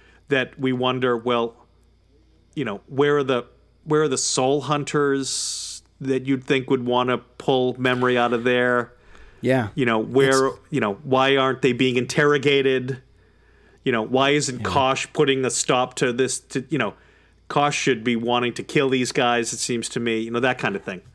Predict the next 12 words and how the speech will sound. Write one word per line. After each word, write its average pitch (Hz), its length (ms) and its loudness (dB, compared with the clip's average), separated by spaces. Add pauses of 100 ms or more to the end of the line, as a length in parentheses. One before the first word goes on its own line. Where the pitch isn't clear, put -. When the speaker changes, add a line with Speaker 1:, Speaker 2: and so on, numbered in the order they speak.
(180)
Speaker 2:
Or 180 80 -2
they're, 117 240 0
I 117 60 0
mean, 104 180 -4
if 101 80 -10
they're 101 100 -4
part 110 300 0
of 104 140 -6
the 98 100 -6
whole 113 380 -2
greater 101 640 -4
cosmic, 101 580 -2